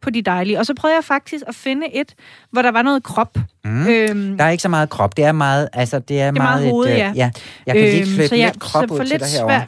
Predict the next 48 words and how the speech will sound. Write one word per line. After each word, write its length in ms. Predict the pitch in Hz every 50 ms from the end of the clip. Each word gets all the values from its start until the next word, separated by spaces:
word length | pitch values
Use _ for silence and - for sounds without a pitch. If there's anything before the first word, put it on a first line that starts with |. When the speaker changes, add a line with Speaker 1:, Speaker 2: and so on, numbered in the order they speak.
| 247
Speaker 1:
svært, 120 | 233 214 -
jeg 140 | 262 262 -
kan 160 | - 269 247
nemlig 260 | 262 269 285 294 294
ikke 140 | 285 - 285
rigtig 220 | 277 - - 285
slippe 240 | - - 262 277 - -
det 80 | 269
der 80 | 254 254
indre 320 | 220 233 247 254 - 254
billede, 280 | 226 - 240 233 254 262
jeg 80 | 247 233
har 120 | 240 240
lige 140 | 226 226 226
nu, 160 | 226 233 214
af 80 | 240 220
ham, 160 | 220 226 233
der 60 | 247
ligger 240 | 240 233 233 254 262
i 60 | 226
en 140 | 214 208 196
strandkant 720 | - - - 202 202 226 240 - - - 233 214 196 -
og 120 | - 208 -
føler 320 | - - 226 214 220 226
sig 160 | 208 - 196
som 140 | 180 185 180
en 100 | 175 175
sæl. 440 | - - - 220 208 175 202 214 185 - - - - - - -
Så 120 | - - 226
det 140 | 208 226 220
var 60 | 226
også 140 | 233 - -
det, 80 | - 254
jeg 100 | 240 240
lidt 160 | 233 226 214
prøvede 200 | - - 208 202
at 40 | 196
genskabe. 500 | 196 185 190 190 - 185 175 - - - - _ _ -
Speaker 2:
Ej, 220 | 151 170 180 185 135
hvor 100 | 139 143
er, 260 | 143 139 135 139 143 135 -
ved 120 | 135 139 156
du 60 | 151
hvad, 140 | 139 135 135
det 160 | - - 147
er 40 | 147 139 - _ - -
en 140 | 135 123 - -
drøngod 440 | 110 120 131 143 139 127 110 107